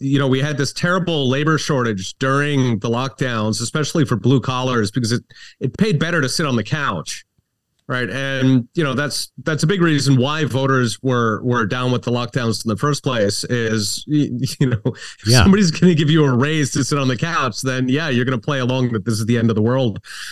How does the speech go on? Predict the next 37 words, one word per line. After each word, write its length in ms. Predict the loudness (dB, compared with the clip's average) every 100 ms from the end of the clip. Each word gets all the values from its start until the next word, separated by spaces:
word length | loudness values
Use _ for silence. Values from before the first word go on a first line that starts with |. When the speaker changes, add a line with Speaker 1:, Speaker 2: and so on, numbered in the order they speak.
| -14 -6 -2
Speaker 1:
So 120 | -2
that's 140 | 0
been 140 | 2 2
part 220 | 2 0
of 80 | 2
it. 60 |
And 100 | 2
then 140 | 2 4
the 100 | 2
other 180 | 0 -2
part 200 | -2 0
of 60 |
it 60 | 0
is 140 | 0
just 160 | -4 -4
that 220 | -4 0
in 100 | 2
the 100 | 4
way 160 | 2 0
that 160 | -2 -2
government 460 | -2 0 0 -2 -8 _ _
counts 480 | -6 -2 -2 -2 -6 -6
jobs, 640 | -6 -4 -2 -2 -4 -4 -8 -12 -20 -20 _
second 500 | -10 -4 -4 0 2
jobs 720 | 2 0 -2 -2 -2 -2 -4 -8 _ _
and 180 | -2 0
certain 260 | 0 0 0
types 260 | 0 0
of 100 | -2
part-time 640 | -2 -2 -4 -2 -2 0 0
jobs 720 | 0 -2 -4 -4 -4 -6 -8 -12 _ _ -8
show 360 | -4 -2 0
up 300 | 0 -2 -8 _ _ _
as 160 | -2 -2
a 40 |
full 200 | -2 -2
job. 500 | -2 -2 -2 -4 -6